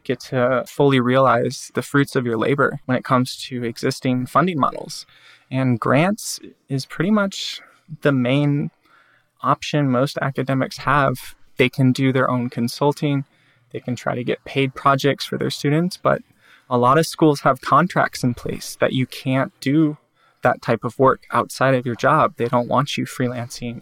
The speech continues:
or bringing in your own clients or side money. So it's very restrictive.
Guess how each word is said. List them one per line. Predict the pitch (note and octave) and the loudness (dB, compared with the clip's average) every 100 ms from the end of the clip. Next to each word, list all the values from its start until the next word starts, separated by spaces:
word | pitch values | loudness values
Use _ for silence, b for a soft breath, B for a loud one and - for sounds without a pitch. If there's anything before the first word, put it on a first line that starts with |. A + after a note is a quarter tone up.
| - | -10
or | |
bringing | A2+ B2 B2 A#2+ | -2 0 0 0
in | B2 | 0
your | B2 | 0
own | B2 B2 | 0 0
clients | B2 B2 A#2+ - | 0 0 -2 -4
or | A#2 | -4
side | - A#2+ A#2 | 0 0 2
money. | A#2 A#2+ B2+ B B B | 0 0 -6 B B B
So | - | -8
it's | C3 | -2
very | D#3+ G3 | 0 2
restrictive. | F#3+ - D#3 - - - | 2 0 -2 0 -4 -6